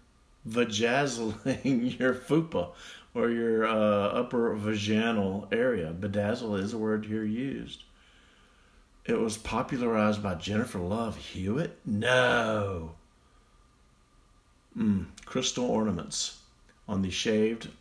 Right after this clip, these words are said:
mons pubis of a woman. Process known as vajazzling. <laughs> Let's see what Jennifer Love Hewitt has to do with this.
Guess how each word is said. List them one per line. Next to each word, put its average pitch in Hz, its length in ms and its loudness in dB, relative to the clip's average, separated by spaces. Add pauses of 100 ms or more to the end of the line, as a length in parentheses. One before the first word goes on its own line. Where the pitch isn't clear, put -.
mons 120 600 4
pubis 113 680 2
of 104 140 2
a 104 80 4
woman. 104 380 0 (1200)
Process - 480 -2
known 104 240 2
as 98 120 -2
vajazzling. 101 880 -2 (1300)
<laughs> - 80 -2 (2000)
Let's 247 240 0
see 269 240 4
what 143 160 4
Jennifer 147 340 2
Love 120 260 4
Hewitt 117 280 2
has 101 260 0
to - 100 -8
do 98 280 0
with 92 180 -6
this. - 460 -14